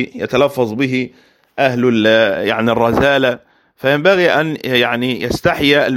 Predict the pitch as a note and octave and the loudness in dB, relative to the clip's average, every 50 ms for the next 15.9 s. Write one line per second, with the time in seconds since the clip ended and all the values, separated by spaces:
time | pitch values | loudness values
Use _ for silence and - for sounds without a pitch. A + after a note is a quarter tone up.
0 | D2 D#2 B2+ B2 - - D#3 D3 - C#3+ C3+ C#3 C3+ C#3+ D3+ - - B2+ B2 C3+ | -2 -2 -2 -2 -2 -2 -2 -2 0 2 2 4 4 4 2 0 -2 -4 -2 -2
1 | D3 - B2 C3 C3 C3 C3+ C3+ C3+ C3+ B2+ B2 A#2 A2+ G#2+ A2+ C3 C#3 C#3 C#3 | -2 -2 -2 -2 -2 -2 0 -2 -2 -4 -6 -6 -6 -4 0 0 2 2 2 0
2 | C3+ C3 - D3+ D#3+ F#3 - - _ _ _ _ _ _ _ _ - B2+ D3+ E3 | -2 -2 0 0 0 -2 -6 -12 _ _ _ _ _ _ _ _ -2 0 2 2
3 | E3+ E3 D#3+ D#3+ D#3 - - _ _ - F2 B2 B2 - B2+ C#3+ D3+ D3 - C#3+ | 2 2 2 2 0 -2 -6 _ _ -6 -6 -6 -4 -2 -2 -2 -2 -2 -2 -4
4 | C#3 C3 C3 A#2+ A#2+ - G#2+ A2 - - C3 C3+ C#3 C3+ C3 - B2+ C3+ B2 A#2+ | -4 -4 -2 -4 -2 -4 -4 -6 -2 -2 0 0 0 -2 -2 -2 -2 -2 -2 -2
5 | A#2+ G#2+ - - C#3 C3+ - A#2 - C#3+ D3 D#3+ D3+ - - - B2 A#2+ - C3 | -4 -4 -2 -4 -2 -2 -2 0 0 0 0 0 -2 -8 -8 -4 -4 -2 0 0
6 | C3+ B2 B2 B2+ C#3 C#3+ C#3+ - - - - - _ _ _ _ A#2+ B2 G#2+ G#2 | 0 0 0 2 2 2 0 -2 -10 -20 -20 -20 _ _ _ _ -6 -6 0 0
7 | A#2 - B2+ C3+ C3+ C#3 - - C#3 C#3 D3 D3 - _ _ _ _ _ _ _ | 0 2 2 2 2 2 2 0 0 -2 -4 -6 -14 _ _ _ _ _ _ _
8 | _ _ - A#2 A#2+ A#2 A#2 A#2 A2+ A2+ G2+ A2 A#2 A2+ - - F3 - - - | _ _ -6 -2 0 2 2 2 0 0 0 0 -2 -2 0 0 0 0 0 -4
9 | - - - - _ _ _ _ _ - - _ _ _ _ _ _ - A#2+ B2+ | -4 -6 -8 -10 _ _ _ _ _ -20 -20 _ _ _ _ _ _ -2 0 2
10 | C3 C3+ B2+ - - F3 F#3 F#3+ F3+ E3 D#3+ D#3+ F3 F3+ E3 - D#3+ D3 D3 C#3+ | 2 2 0 0 0 2 2 2 2 2 0 2 2 2 2 2 0 0 0 2
11 | C#3+ D#3 D3+ D3 C3+ C#3 C#3+ C#3 C3+ D3+ D#3 D3 D3 C#3+ C#3+ A#2+ A2 C#3 C#3+ C3 | 2 2 0 0 0 2 0 2 2 0 0 0 0 0 0 0 0 -2 0 0
12 | D3+ D#3+ E3+ F3+ - - C3 C3+ A#2+ - C3+ C3+ B2+ A#2+ - C3 B2+ B2+ A#2+ B2 | 0 0 0 -4 -8 -10 -10 -8 -4 0 0 0 0 0 0 2 2 4 4 4
13 | F2 F#2+ A#2 A#2+ A#2 A#2 A2+ A#2+ C3 C3 B2+ - C3+ - - A#2+ A2+ A#2 A#2+ A2+ | 2 2 2 4 4 4 4 4 2 2 0 0 -2 -2 -2 -4 -2 -2 -4 0
14 | A#2+ D3 E3+ F3+ E3 - A2 - C#3+ C#3 C3+ B2 B2+ A#2+ - - D#3+ D#3+ E3+ E3 | 0 0 0 0 -2 -6 -6 -2 0 0 0 0 -2 -4 -4 -4 -2 0 0 0
15 | F3+ - D3+ B2 A#2+ A2 - B2 B2+ C3+ D3+ D#3+ F3 - - E3+ F3 F#3+ | 0 0 -2 -4 -2 -2 -2 -2 0 2 2 2 2 2 2 0 0 0